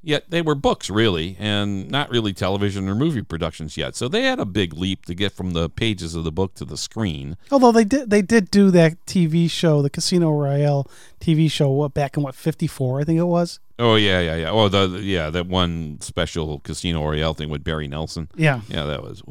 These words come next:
Speaker 1: he played Jimmy Bond.
Speaker 2: Jimmy
Speaker 1: Yeah,
Speaker 2: Bond.
Speaker 1: an American,
Speaker 2: Card shark
Speaker 1: an
Speaker 2: Jimmy
Speaker 1: American
Speaker 2: Bond.
Speaker 1: spy, Jimmy Bond. Yeah, that,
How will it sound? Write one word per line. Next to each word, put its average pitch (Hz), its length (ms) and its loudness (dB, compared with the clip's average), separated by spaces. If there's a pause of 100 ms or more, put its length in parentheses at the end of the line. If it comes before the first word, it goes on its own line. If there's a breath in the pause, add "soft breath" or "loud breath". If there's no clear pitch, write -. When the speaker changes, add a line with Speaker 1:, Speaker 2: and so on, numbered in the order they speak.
Speaker 1:
he 85 160 -4
played 80 360 -8
Jimmy 87 300 0
Bond. 78 480 -4
Speaker 2:
Jimmy 165 300 4
Speaker 1:
Yeah, 160 60 6
Speaker 2:
Bond. 147 180 2
Speaker 1:
an 131 80 2
American, 98 420 2
Speaker 2:
Card 208 300 8
shark 185 280 8
Speaker 1:
an - 60 2
Speaker 2:
Jimmy 185 200 8
Speaker 1:
American 170 220 8
Speaker 2:
Bond. 160 300 8
Speaker 1:
spy, 90 280 6
Jimmy 90 260 0
Bond. 80 260 -2
Yeah, 80 140 -2
that, 82 240 -2